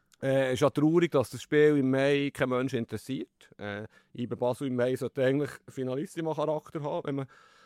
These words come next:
alles anschaut in dieser Liga. Sie haben es wieder nicht geschafft in dieser Saison auf Augenhöhe. Mal, sie sind auf Augenhöhe, aber es geht um Rang fünf. Ähm, ja, das Lebenszeichen von ibe, mm, man hat vielleicht das Potenzial mal gesehen, äh, angefangen beim Keller.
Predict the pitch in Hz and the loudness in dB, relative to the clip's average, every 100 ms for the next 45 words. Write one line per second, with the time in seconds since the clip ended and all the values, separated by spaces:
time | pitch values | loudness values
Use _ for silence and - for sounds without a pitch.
0 | _ _ _ - 175 185 175 175 190 185 | _ _ _ 4 6 8 8 10 10 10
1 | 185 170 175 175 185 190 - 147 139 170 | 8 4 6 6 6 4 2 2 2 -2
2 | 180 170 175 170 - 160 165 156 156 151 | -2 0 2 2 0 -2 0 0 -2 -2
3 | 160 151 143 151 156 147 147 156 233 156 | -4 -2 -2 -2 0 0 4 8 10 8
4 | 147 160 160 160 160 170 240 151 113 120 | 4 6 6 6 2 2 0 -4 -4 -4
5 | 120 120 113 120 123 127 - 208 262 - | -4 -4 -6 -4 0 0 2 0 -2 -8
6 | - - - - - - - 151 143 143 | -18 -18 -20 -20 -20 -16 2 8 10 10
7 | 139 143 143 - - - - - - - | 6 0 -4 -10 -16 -18 -18 -20 -20 -20
8 | - 139 170 151 165 175 - 160 165 165 | -8 0 0 2 2 0 0 0 0 -2
9 | 151 151 190 220 220 214 - 117 90 92 | -4 -4 -6 -4 -2 -4 -8 -14 -14 -16
10 | 87 92 147 147 - - 147 139 147 135 | -16 -8 -4 -4 -4 -4 -4 -4 -6 -6
11 | 127 - 135 143 156 156 - - 151 156 | -6 -2 0 2 4 2 0 2 2 4
12 | 160 - 143 127 110 78 98 - - 113 | 2 0 -2 -2 -4 -6 -8 -12 -10 -2
13 | 127 - 123 131 123 107 120 123 151 151 | 0 2 0 2 0 0 2 2 2 0
14 | 131 69 | -2 -6